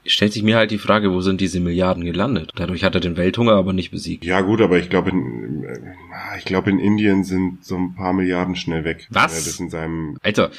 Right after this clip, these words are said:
Speaker 2: Ja.
Speaker 1: für, für, für einen Euro kriegst du dort eine Nutte und drei Tage lang was zu essen.
Speaker 2: Ja, ich weiß aber jetzt, ich weiß, ehrlich gesagt, ey, das habe ich jetzt nicht ganz nachgeguckt, okay, du, du.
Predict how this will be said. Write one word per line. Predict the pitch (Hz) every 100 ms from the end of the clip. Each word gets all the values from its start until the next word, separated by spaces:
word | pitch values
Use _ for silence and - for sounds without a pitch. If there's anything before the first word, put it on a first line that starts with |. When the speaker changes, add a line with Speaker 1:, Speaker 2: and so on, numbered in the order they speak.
| -
Speaker 2:
Ja. | 78
Speaker 1:
für, | 92 -
für, | 107 87
für | 110
einen | 104 80
Euro | 98 127
kriegst | - 110 -
du | 101
dort | 98 101 _ 107
eine | 98
Nutte | 98 127 135 117
und | 98 90
drei | 104
Tage | 110 101 98
lang | 92 92
was | 85
zu | -
essen. | - - - - - 76 67
Speaker 2:
Ja, | 69 76 101 117 107 85
ich | 71 -
weiß | 85 101
aber | 92
jetzt, | 82 -
ich | 85 -
weiß, | 87 98
ehrlich | - 60 65 92 101
gesagt, | 87 92 -
ey, | 58 87
das | 87 90
habe | 101
ich | 90
jetzt | -
nicht | 95
ganz | - 85 90
nachgeguckt, | 80 87 - - - 82
okay, | - 82 82
du, | 82 76
du. | - 78